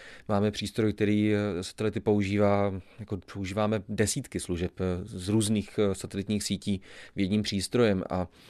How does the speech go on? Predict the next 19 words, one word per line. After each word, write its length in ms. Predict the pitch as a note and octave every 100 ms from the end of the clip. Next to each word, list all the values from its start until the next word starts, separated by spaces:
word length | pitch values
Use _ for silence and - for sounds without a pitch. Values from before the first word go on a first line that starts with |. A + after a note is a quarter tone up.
| - -
jenom 340 | G2 G2 G2 G2+
současný 440 | - F#2+ G2+ G#2+ G2
iPhony 420 | F#2+ A2+ A2 G#2 - _ _
umí 400 | G2+ G2+ G2+ G2
Galileo, 440 | F#2+ G#2 G#2+ G#2
glonass, 560 | G2+ G#2 G2+ G#2+ G2+ -
eh, 40 | G2+ G2 F#2+ - - - - -
i 20 |
ten 140 | - G#2
čínský 360 | - G#2 -
Baidu. 380 | G2+ G2+ G2 F2 E2+ - - -
Takže 320 | A2+ F2 F#2+ - - -
co 180 | - A2+
ten 260 | - A#2 G#2+
Baidu 480 | G#2+ G#2+ A#2 G#2+ G2+
reálně 400 | A2+ G#2 G#2 A2
bude 240 | A2 A#2 A2+
umět, 480 | G2+ G2+ A2 G#2 - -
nevím. 300 | G2+ F#2+ E2